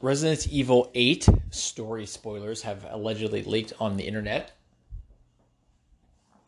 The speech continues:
Now, being the good podcast host that I am, I went forward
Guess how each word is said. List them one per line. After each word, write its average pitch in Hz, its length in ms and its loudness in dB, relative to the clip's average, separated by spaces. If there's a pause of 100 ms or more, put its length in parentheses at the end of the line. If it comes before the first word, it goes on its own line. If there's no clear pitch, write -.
Now, 120 400 2 (580)
being 143 340 6
the 135 100 6
good 151 240 8
podcast 156 640 2
host 143 260 4
that 135 120 2
I 131 100 6
am, 143 360 2 (260)
I 131 200 2
went 120 180 -2
forward 139 480 4